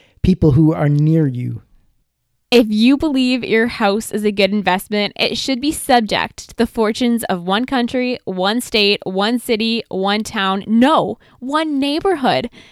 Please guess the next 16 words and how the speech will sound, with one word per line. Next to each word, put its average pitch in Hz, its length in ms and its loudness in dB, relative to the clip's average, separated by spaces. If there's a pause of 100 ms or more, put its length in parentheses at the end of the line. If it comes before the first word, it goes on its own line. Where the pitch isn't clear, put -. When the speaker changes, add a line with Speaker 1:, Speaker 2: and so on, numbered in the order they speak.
(140)
Speaker 2:
Imagine 247 520 2
if 247 180 -2
our 254 80 4
investment 233 680 -2
could 233 140 -4
somehow 226 720 -4
tie 196 280 -4
its 220 160 -4
owner 190 280 -2
to - 80 -12
the 208 100 -6
fate 214 240 -4
of 190 140 -10
one 185 480 -2
narrow 175 400 0
location. 180 720 -6